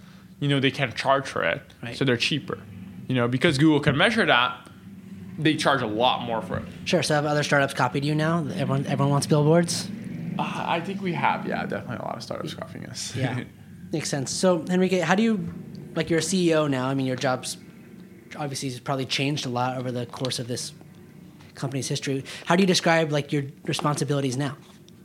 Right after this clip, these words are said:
Speaker 1: You know, I think as the company grows, the responsibilities, um, change a lot. But today, a lot of responsibility is just on, you know, management, the, you know, dealing with the executive team, hiring,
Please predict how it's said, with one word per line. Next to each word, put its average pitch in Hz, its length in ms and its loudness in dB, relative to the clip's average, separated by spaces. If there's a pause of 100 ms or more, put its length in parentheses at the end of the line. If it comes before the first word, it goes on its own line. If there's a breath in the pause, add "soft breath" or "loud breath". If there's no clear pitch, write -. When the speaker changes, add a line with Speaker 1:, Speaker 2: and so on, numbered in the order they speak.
(960)
Speaker 1:
You 240 160 6
know, 214 80 8
I 180 120 8
think 208 180 4
as 170 120 4
the 147 100 0
company 127 340 2
grows, 113 380 4
the 110 40 0
responsibilities, 113 1120 -2
um, 107 720 -2
change 120 260 -2
a 104 80 0
lot. 135 380 4
But 131 120 -2
today, 131 760 4 (1040)
a 135 60 6
lot 127 320 4
of 117 40 0
responsibility 113 680 -2
is 110 80 -6
just 110 180 -4
on, 107 280 -2
you 113 60 -6
know, 107 140 -2
management, 101 920 -4
the, 107 480 -4 (160)
you 113 160 -4
know, 98 180 0
dealing 107 560 -4 (300)
with 107 180 -6
the 104 80 -2
executive 98 480 -2
team, 98 400 -4
hiring, 95 960 0